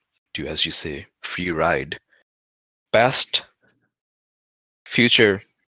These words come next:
and present, all intermixed together in ways that the living cannot understand, have in this one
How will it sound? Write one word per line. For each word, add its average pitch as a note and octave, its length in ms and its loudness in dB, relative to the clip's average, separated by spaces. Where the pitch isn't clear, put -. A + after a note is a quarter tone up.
and G2 200 -4
present, F#2+ 520 -2
all B2+ 420 4
intermixed A#2 600 -4
together A2+ 480 0
in G#2 200 -6
ways A2 340 -2
that G2 220 -4
the G2 80 -4
living A#2 360 0
cannot G2+ 320 -2
understand, F#2+ 680 -2
have A2+ 280 2
in G2+ 160 -4
this A2+ 200 -4
one G#2 280 -2